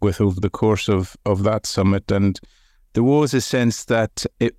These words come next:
emphasized the disconnection a little bit between Europe, the West, and those bric nations and the new invitees to the brics, Saudi Arabia and so on. There has been a slight dislocation over,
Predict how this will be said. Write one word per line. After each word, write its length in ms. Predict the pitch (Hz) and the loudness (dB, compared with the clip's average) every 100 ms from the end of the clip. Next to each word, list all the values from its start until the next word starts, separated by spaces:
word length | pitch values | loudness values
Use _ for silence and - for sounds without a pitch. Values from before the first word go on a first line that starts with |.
| - | -4
emphasized 1000 | 120 120 131 117 123 110 107 107 - _ | -2 0 -2 -2 0 0 2 0 -6 _
the 640 | 123 117 113 110 107 107 - | -4 0 2 2 0 -2 -4
disconnection 800 | - 120 - 113 104 101 - 104 | -2 -2 0 0 0 -4 0 2
a 60 | 98 | 4
little 200 | 107 104 | 4 2
bit 180 | 101 98 | 0 0
between 540 | 101 - 101 98 95 - | -2 0 2 2 0 -4
Europe, 380 | 117 104 104 101 _ | -2 2 2 0 _
the 80 | 110 | 0
West, 440 | 101 101 98 - - | 2 2 0 -4 -4
and 200 | 98 95 - | -2 -2 -4
those 380 | - - 107 95 | -8 -2 0 0
bric 260 | - 113 110 - | -2 -4 -2 0
nations 440 | 104 92 101 98 | 0 2 2 2
and 200 | 98 101 | 2 2
the 80 | 104 | 4
new 440 | 101 107 113 101 - | 4 4 2 0 -2
invitees 640 | 104 107 104 95 - 113 107 | 0 2 4 0 2 2 2
to 120 | - | 0
the 100 | 101 | -2
brics, 540 | 90 92 85 - - - _ | 0 -2 -2 -10 -18 -20 _
Saudi 380 | - - 101 95 | -8 -2 2 4
Arabia 520 | 104 107 104 101 95 | 4 2 4 4 4
and 120 | 95 | 2
so 240 | - 107 | 2 2
on. 220 | 104 95 92 _ _ _ - | 4 2 0 _ _ _ -2
There 100 | 95 | 2
has 240 | 107 110 | 2 2
been 180 | 110 101 | 2 2
a 40 | |
slight 300 | 90 104 95 | 2 -2 0
dislocation 800 | - 101 - 101 - 101 85 107 98 | -2 -2 -2 -4 0 0 0 0 2
over, 380 | 92 98 95 | 2 0 0